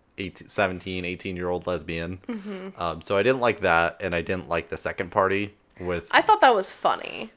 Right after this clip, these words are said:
Speaker 2: The only thing I didn't like was, like, the acid trip.
Speaker 1: Yeah, but that was a huge part of it. I liked when they first got there and the reveal that it was a murder mystery, 'cause I loved the drama kids.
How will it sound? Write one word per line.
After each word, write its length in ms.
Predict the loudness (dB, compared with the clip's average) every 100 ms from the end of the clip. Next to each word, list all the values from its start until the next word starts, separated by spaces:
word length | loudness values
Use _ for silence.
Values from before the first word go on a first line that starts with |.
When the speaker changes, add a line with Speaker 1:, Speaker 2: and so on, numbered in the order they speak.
| 0
Speaker 2:
The 80 | 2
only 160 | 2
thing 180 | 2 0
I 40 |
didn't 180 | 0 0
like 200 | 0 -2
was, 200 | -6 -4
like, 300 | -2 -2 -6 -20 -20 _ 2
the 600 | 4 4 2 0 -4 -8 _ 4
acid 400 | 4 4 -4 -10
trip. 400 | -6 -2 -2 -4 -18 -16 6
Speaker 1:
Yeah, 200 | 8 8
but 140 | 8
that 100 | 8
was 180 | 8 8
a 160 | 6 4
huge 280 | 0 2
part 160 | 6 8
of 80 | 8
it. 40 |
I 60 | 8
liked 420 | 8 8 4 -6 -20 _ -6
when 160 | 0
they 80 | 2
first 220 | 2 2
got 180 | 4 2
there 200 | 4 2
and 200 | 0 -6 -2
the 100 | -2
reveal 320 | 0 2 2
that 100 | 2
it 40 | -2
was 120 | -4
a 40 |
murder 200 | -4 -4
mystery, 240 | -6 -10 -4
'cause 120 | 2
I 60 | 6
loved 240 | 6 6
the 80 | 2
drama 280 | 2 2 0
kids. 420 | -6 -6 -8